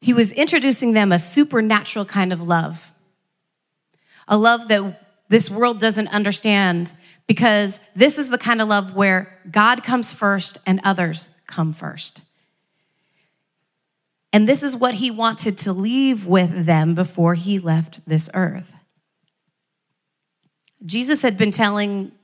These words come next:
the disciples about love for a long, long time, from the beginning of his time with them. You know, he said things like, "The first shall be last and the last shall be first, and the greatest of all is the servant of all." He'd been alluding to these things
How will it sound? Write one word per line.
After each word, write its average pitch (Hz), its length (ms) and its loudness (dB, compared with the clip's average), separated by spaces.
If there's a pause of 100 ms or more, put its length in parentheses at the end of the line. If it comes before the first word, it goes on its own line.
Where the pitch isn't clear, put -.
the 180 100 2
disciples 185 500 0
about 175 240 2
love 170 300 2
for 175 80 0
a 160 80 4
long, 175 240 4
long 170 180 2
time, 160 380 -4 (480)
from 208 200 2
the 202 60 2
beginning 175 560 0
of 170 140 0
his 165 160 -4
time 180 300 -4
with 165 180 -4
them. 170 300 -6 (1040)
You 190 80 0
know, 180 80 4
he 185 120 0
said 190 300 -2
things 185 220 -2
like, 180 180 -4
"The 185 80 -8
first 190 340 -4
shall 175 160 -4
be 170 160 -12
last 175 440 -2
and 160 100 -8
the 151 60 -10
last 185 400 -2
shall 165 240 -10 (260)
be 165 140 -6
first, 160 680 -6 (220)
and 160 180 -6
the 160 60 -6
greatest 196 500 -2
of 170 140 -8
all 160 280 -4
is 160 140 -6
the 170 80 -8
servant 196 460 -2
of 165 80 -2
all." 160 180 0 (260)
He'd 233 360 -2
been 262 160 4
alluding 247 640 -2
to 220 120 -4
these 190 300 -2
things 175 540 -2